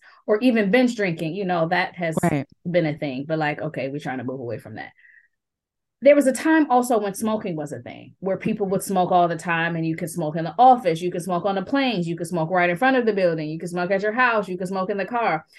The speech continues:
Speaker 1: Now you can't smoke anywhere. Smoking is seen as, like, this horrible thing, and people are shamed for it. I'm wondering now if we're moving in that direction. Well, not we, 'cause I'm not.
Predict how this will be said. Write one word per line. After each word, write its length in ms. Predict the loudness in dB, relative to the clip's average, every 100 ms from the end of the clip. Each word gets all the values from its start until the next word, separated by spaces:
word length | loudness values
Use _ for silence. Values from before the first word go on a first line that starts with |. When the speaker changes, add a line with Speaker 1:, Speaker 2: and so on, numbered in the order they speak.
| -8
Speaker 1:
Now 180 | 0 4
you 160 | 4 2
can't 260 | -2 -4 -2
smoke 260 | -2 -2 -2
anywhere. 500 | 0 2 4 2 2
Smoking 480 | -2 -4 -4 -2 -2
is 140 | -2
seen 200 | -4 -4
as, 120 | -4 -4
like, 180 | -4
this 160 | -6 -2
horrible 400 | 2 2 0 -2
thing, 440 | -2 -4 -4 -6 -8
and 100 | -6
people 220 | -6 -6
are 60 | -6
shamed 340 | -6 -6 -6
for 220 | -6 -10
it. 60 | -14 _ -20 -20 _
I'm 200 | -4 -2
wondering 540 | 2 4 4 2 0
now 720 | 0 0 0 -2 -2 -2 -4 -8 _ _ _ _ _ _
if 260 | 4 4 2
we're 280 | 0 4 4
moving 420 | 4 0 0 0
in 160 | 0 0
that 220 | -2 -4
direction. 580 | -4 -2 -4 -4 -10 -8
Well, 140 | -6 -4
not 220 | -4 -4
we, 180 | -6 -6
'cause 240 | -8 -8
I'm 180 | -6 -6
not. 220 | -4 -8